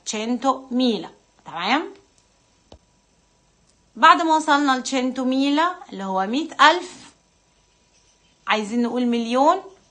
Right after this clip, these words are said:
un milione. طيب، عاوزين نقول، آه، مليار، un miliardo.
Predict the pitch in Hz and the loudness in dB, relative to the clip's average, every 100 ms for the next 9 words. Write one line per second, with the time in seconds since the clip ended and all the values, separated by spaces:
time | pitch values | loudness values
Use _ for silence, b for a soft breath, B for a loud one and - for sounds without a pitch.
0 | _ - 302 370 403 392 - _ 285 330 | _ -10 -4 -2 -4 -10 -18 _ -6 -4
1 | 320 240 208 208 208 208 208 214 - _ | -2 -2 0 0 0 -2 -4 -6 -14 _
2 | _ _ _ _ _ _ _ _ _ - | _ _ _ _ _ _ _ _ _ -12
3 | 170 165 - - 175 180 175 190 214 208 | -12 -12 -20 -14 -8 -8 -8 -6 -6 -6
4 | 202 233 226 233 233 226 b b b _ | -8 -8 -2 0 0 -4 b b b _
5 | - 190 190 185 185 185 - _ _ 170 | -12 -6 -4 -2 -4 -8 -12 _ _ -16
6 | 160 165 196 254 220 226 247 240 _ _ | -12 -2 4 6 8 4 0 -8 _ _
7 | _ - 294 330 349 349 - _ 302 339 | _ -6 -2 -2 -2 -8 -14 _ -8 -4
8 | 302 226 196 196 196 175 208 | -2 4 6 6 2 -2 -2